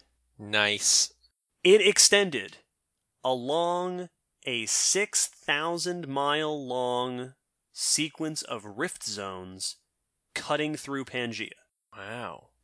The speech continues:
Speaker 2: This rift, which, you know, the area where the continent was splitting,
Speaker 1: Mm-hmm.
Speaker 2: would eventually become the Atlantic Ocean.
Speaker 1: Cool.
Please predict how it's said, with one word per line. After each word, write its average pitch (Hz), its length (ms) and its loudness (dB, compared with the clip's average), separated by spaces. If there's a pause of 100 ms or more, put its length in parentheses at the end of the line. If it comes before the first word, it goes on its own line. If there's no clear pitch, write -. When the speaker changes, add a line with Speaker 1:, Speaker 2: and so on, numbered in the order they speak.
(140)
Speaker 2:
This 123 360 -2
rift, 135 600 -2
which, 123 280 -8
you 127 100 0
know, 117 60 0
the 113 140 -2
area 123 240 2
where 117 120 -2
the 110 60 -6
continent 117 420 -4
was 104 200 -8
splitting, 135 920 0 (220)
Speaker 1:
Mm-hmm. 104 300 -12 (360)
Speaker 2:
would 143 200 0
eventually 143 500 2
become 131 320 -2
the 123 100 0
Atlantic 110 360 -4
Ocean. - 300 -10
Speaker 1:
Cool. - 220 -20